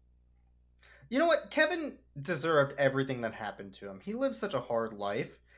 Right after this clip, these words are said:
And the fact that he got four different types of monetary value prizes at the end, and a family, and a mansion.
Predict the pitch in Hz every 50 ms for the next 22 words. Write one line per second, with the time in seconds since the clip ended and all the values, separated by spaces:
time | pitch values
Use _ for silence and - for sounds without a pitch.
0 | - _ _ _ _ 139 139 147 151 175 190 202 202 - 220 202 180 156 160 156
1 | 147 143 - - - - 143 143 151 156 156 165 165 - 170 147 135 - - 127
2 | 120 127 127 - - 131 120 110 110 - 113 107 104 107 120 117 - - 120 117
3 | 113 110 107 107 104 98 98 104 107 104 104 101 - - 107 98 98 104 110 117
4 | 131 131 131 135 135 135 139 135 135 135 135 139 143 143 - - - - _ _
5 | _ _ _ _ - 156 156 156 156 165 170 180 190 202 208 214 196 165 139 127
6 | - - - - 120 120 117 117 123 131 139 151 165 175 196 214 240 262 269 262
7 | - _ _ _ _ _ _ _ _ _ _ _ _ _ _ _ _ _ _ _
8 | _ _ _ _ _ _ _ _ _ _ _ _ _ _ _ _ _ _ _ _
9 | _ _ _ - 131 127 117 113 110 110 113 117 123 139 139 - - 175 190 214
10 | 247 233